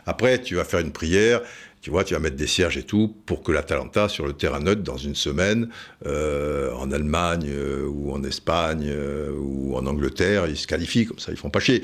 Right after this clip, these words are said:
Mais tu, tu fais pas d'omelette sans casser, casser des œufs, quoi. Tu, tu vois, je me dis, et là, Dortmund,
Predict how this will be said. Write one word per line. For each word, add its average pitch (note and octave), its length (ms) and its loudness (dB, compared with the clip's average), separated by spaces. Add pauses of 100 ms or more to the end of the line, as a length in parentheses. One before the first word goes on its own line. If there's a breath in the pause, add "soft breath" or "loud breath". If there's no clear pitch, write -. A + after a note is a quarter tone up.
(140 loud breath)
Mais E3+ 320 4 (960 soft breath)
tu, C#3+ 260 6
tu B2+ 100 0
fais D3+ 100 6
pas F3 160 6
d'omelette D#3+ 340 4
sans - 160 2
casser, D3 440 4
casser D#3 260 4
des C#3 240 6
œufs, B2+ 140 6
quoi. D2+ 260 -4
Tu, - 140 -6 (100)
tu A#2 120 2
vois, D#3 260 6
je - 120 4
me E3+ 160 8
dis, A3+ 480 4 (1300 loud breath)
et C#3+ 120 8
là, D#3+ 540 4 (540)
Dortmund, E3+ 720 6